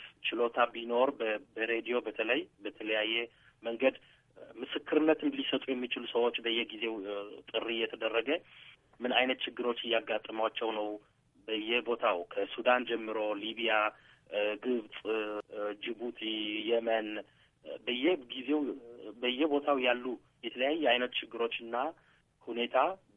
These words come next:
ቢገለጽ አትሊስት ለሁሉ ይሄ ነገር እንትን ባያረግም አትሊስት ግማሽ ፊፍቲ ፐርሰንት፣ ሀምሳ ፐርሰንት የወጣቱን የ-፣ የሆነ ውሳኔ ከመወሰኑ በፊት ይሄ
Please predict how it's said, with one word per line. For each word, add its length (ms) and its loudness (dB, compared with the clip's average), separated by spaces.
ቢገለጽ 580 4
አትሊስት 440 0
ለሁሉ 400 2
ይሄ 240 -2
ነገር 320 4
እንትን 340 -4
ባያረግም 520 4
አትሊስት 400 0
ግማሽ 360 4
ፊፍቲ 320 -2
ፐርሰንት፣ 420 2
ሀምሳ 420 0
ፐርሰንት 460 2
የወጣቱን 880 2
የ-፣ 300 -6
የሆነ 320 2
ውሳኔ 420 0
ከመወሰኑ 600 -2
በፊት 320 -2
ይሄ 160 -4